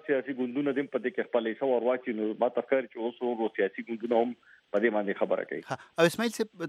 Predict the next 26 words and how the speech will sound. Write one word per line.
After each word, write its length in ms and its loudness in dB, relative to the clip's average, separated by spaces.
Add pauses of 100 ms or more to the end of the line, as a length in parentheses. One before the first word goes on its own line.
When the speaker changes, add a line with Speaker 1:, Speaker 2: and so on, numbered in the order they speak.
Speaker 2:
تاسو 160 2
څه 200 0
وینئ؟ 220 2 (160)
آیا 160 6 (140)
پښتون 340 -8
تحفظ 640 -4
مومنټ 580 0 (480)
د 180 6 (300)
یو 80 4 (140)
سیاسي 520 0 (280)
طاقت 360 0
په 220 -6
توګه 200 -2 (100)
باندې 580 -2
د 160 4
نورو 240 6 (160)
سیاسي 420 0
پارټو 360 2
یا 120 4
مذهبي 320 -2
ګوندونو 320 4
لپاره 480 2
کوم 80 0 (100)
چیلنج 380 0
دی؟ 80 -2 (1400)
Speaker 1:
داسې 200 2